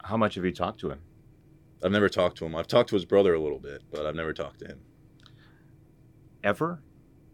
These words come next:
Speaker 2: No.
Speaker 1: You grew up wanting to be him. He's been
Speaker 2: How,
Speaker 1: in the
Speaker 2: how,
Speaker 1: dugout.
Speaker 2: how would I, how would I, uh, how would I, how would I talk to him?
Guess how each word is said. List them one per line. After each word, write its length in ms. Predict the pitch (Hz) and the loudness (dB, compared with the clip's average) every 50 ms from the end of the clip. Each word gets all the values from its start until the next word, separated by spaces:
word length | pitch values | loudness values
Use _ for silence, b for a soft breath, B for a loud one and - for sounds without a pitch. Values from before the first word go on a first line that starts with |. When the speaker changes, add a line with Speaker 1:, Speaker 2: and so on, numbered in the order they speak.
| - - | -20 -20
Speaker 2:
No. 220 | - 131 135 131 127 - - - - | -16 -16 -14 -14 -16 -20 -20 -12 -6
Speaker 1:
You 120 | 120 123 | -6 -4
grew 280 | 110 - 135 143 147 151 | -2 0 0 0 2 2
up 220 | 151 147 - - | 0 0 0 -2
wanting 240 | 127 131 143 143 131 | -4 -2 -2 0 0
to 60 | 117 | -2
be 260 | 101 98 123 135 170 | -2 -2 -2 -4 -4
him. 420 | 170 - 170 151 131 92 82 82 92 | -4 -6 -4 -2 -2 -2 -2 -4 -6
He's 200 | 107 123 120 117 | -6 -8 -6 -2
been 140 | - 147 | 0 4
Speaker 2:
How, 120 | 160 131 143 | 6 8 8
Speaker 1:
in 60 | 151 | 8
the 80 | 135 120 | 10 10
Speaker 2:
how, 120 | 127 143 | 12 12
Speaker 1:
dugout. 180 | 139 139 170 190 135 151 | 12 12 12 12 12 12
Speaker 2:
how 60 | 156 | 12
would 100 | 156 147 | 12 12
I, 240 | 143 139 135 131 - - - | 10 10 8 6 4 0 -2
how 200 | - 127 135 143 | 2 4 6 8
would 120 | 147 143 | 8 8
I, 320 | 143 135 131 127 127 127 127 | 6 6 6 6 6 6 6
uh, 340 | 123 120 120 117 113 104 - - - | 8 8 6 6 4 2 -2 -4 -2
how 140 | 123 123 | 0 2
would 120 | 127 127 120 | 2 2 2
I, 160 | 117 113 113 113 - - - - - _ - | 2 2 0 -2 -6 -16 -20 -20 -20 _ -6
how 120 | - 120 123 | -2 2 2
would 80 | 120 | 4
I 60 | 117 110 | 4 2
talk 260 | - 127 107 117 - | 2 0 -2 -2 -4
to 100 | - - | -8 -10
him? 160 | - 62 - | -10 -12 -20